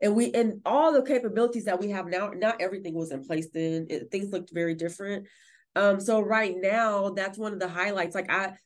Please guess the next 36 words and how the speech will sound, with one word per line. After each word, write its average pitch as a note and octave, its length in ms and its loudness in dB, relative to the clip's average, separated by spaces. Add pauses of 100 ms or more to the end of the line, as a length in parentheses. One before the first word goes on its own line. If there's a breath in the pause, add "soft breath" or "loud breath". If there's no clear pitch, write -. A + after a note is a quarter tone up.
(160)
we're, G#3 340 0
Lucas A#3+ 340 -2
is A#3+ 120 -8
working G3+ 260 -4
on E3+ 100 0
it E3 60 -2
behind E3+ 260 -4
the F#3 80 -2
scenes. F#3 220 -6
We've F3+ 160 -4
met, A#3 380 -2
we've F#3 180 -10
mapped G3+ 300 -6
everything F#3+ 400 -4
out, G3+ 180 -2
how F#3+ 140 -4
we F3+ 80 -4
want F3+ 100 -2
everything F3 280 -6
to D#3+ 60 -4
look. F#3 220 -2
So F#3+ 140 -2
it's F#3 100 -2
just G3+ 180 -8
a F#3 60 -8
matter F3 300 -2
of E3 160 -6
any F#3 240 -4
day F#3 260 -2
now D3 300 -8 (440)
before F3 300 -4
the E3+ 80 -2
big F3 240 -2
reveal. D#3 540 -6 (480 soft breath)
And F#3 140 2
so F3+ 360 2